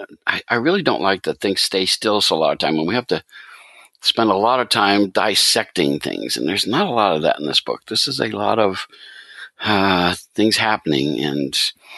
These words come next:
that's what I really like. And this is, I, I like to watch T V shows like that, and that's why I kinda would prefer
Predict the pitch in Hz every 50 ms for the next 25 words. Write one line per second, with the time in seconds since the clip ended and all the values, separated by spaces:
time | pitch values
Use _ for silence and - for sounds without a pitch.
0 | - - - _ - 107 107 - 127 113 101 95 95 101 98 92 87 85 82 92
1 | 104 143 160 - - - - - 160 147 - - 175 180 175 175 180 - - 156
2 | 120 127 131 139 - - - - 139 135 160 311 285 - - - 69 73 - -
3 | 50 52 - _ - - 50 - 58 82 110 131 - - 127 113 101 92 87 82
4 | 90 - - - 98 95 87 87 76 - - _ _ _ _ _ _ _ _ _
5 | _ _ _ - _ _ _ 101 95 90 - 92 - - - 117 165 208 175 98
6 | 80 87 90 90 90